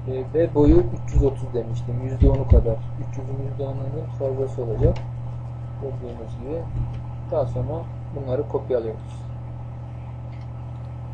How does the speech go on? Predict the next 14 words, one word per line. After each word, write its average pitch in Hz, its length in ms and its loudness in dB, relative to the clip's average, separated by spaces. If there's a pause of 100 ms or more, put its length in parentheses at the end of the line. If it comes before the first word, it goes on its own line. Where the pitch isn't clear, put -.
(200)
Buradan 110 160 12
enter - 540 4
diyoruz. - 440 -4 (2000)
Buradan 123 140 -4
alıp 131 220 -2 (800)
topa 220 200 -4
noktasına - 540 -10
kopyalıyoruz. 120 760 -2 (1120)
Uçlarını 123 500 -4
birleştiriyoruz. 117 880 -6 (4000)
Bu 147 200 -4
dördüncü 127 340 -4
de 143 120 0
tamam. 123 200 -4